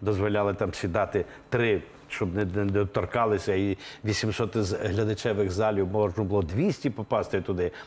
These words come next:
Воно, цей процес потихеньку почав відновлюватися. Але ця, е, у нас війна,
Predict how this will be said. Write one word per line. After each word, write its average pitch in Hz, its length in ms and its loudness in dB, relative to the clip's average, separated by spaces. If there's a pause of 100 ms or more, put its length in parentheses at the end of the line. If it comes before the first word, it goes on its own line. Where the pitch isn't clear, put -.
Воно, 196 220 -2
цей 214 160 0
процес 185 380 -2
потихеньку 160 600 -2
почав 143 400 0
відновлюватися. 107 840 0 (400)
Але 117 300 2
ця, 135 360 2 (140)
е, 107 500 4 (180)
у 113 80 0
нас 113 340 0 (300)
війна, 110 440 2